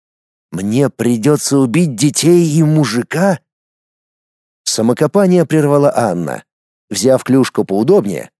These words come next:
с одного удара прервала страдания девочки. Но то ли у нее у самой крыша потекла, то ли психанула — но нанесла еще не меньше десяти ударов после этого.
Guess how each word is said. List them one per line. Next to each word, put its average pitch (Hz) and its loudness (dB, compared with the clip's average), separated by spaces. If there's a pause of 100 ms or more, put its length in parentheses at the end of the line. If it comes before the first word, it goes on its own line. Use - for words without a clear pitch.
с - -6
одного 185 2
удара 185 2
прервала 175 2
страдания 131 0
девочки. 71 -4 (580)
Но 196 0
то 165 0
ли 143 4
у 101 -2
нее 139 2
у 135 2
самой 165 0
крыша 190 0
потекла, 180 2 (320)
то 233 0
ли 190 2
психанула — 180 0 (320)
но 156 2
нанесла 220 2
еще 202 2
не 147 2
меньше 151 2
десяти 131 0
ударов 165 2
после 127 0
этого. 71 -4